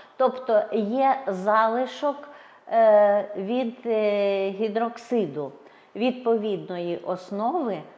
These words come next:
на кислотний залишок багатокисне-, е, кислотної основи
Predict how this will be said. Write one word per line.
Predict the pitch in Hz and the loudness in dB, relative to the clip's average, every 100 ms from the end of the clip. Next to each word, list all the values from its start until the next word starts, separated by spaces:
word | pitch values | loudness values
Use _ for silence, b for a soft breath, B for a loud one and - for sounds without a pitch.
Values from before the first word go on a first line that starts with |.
| - | -10
на | 214 254 233 196 - | 0 4 4 2 -4
кислотний | 208 - 214 190 180 170 160 | -4 -2 0 0 0 -6 -12
залишок | 156 202 311 320 - 185 160 - | -4 -2 0 -2 -4 -8 -10 -12
багатокисне-, | 180 202 214 202 170 - 165 - 170 185 214 - | -8 -2 -2 -2 -6 -10 -14 -10 -10 -6 -6 -2
е, | 190 185 | -2 -2
кислотної | 190 185 202 214 302 311 302 311 311 311 B B B | -4 -4 -2 0 -2 -2 -4 -2 -2 -6 B B B
основи | - - 220 214 196 180 175 | -8 -6 -4 0 0 0 -4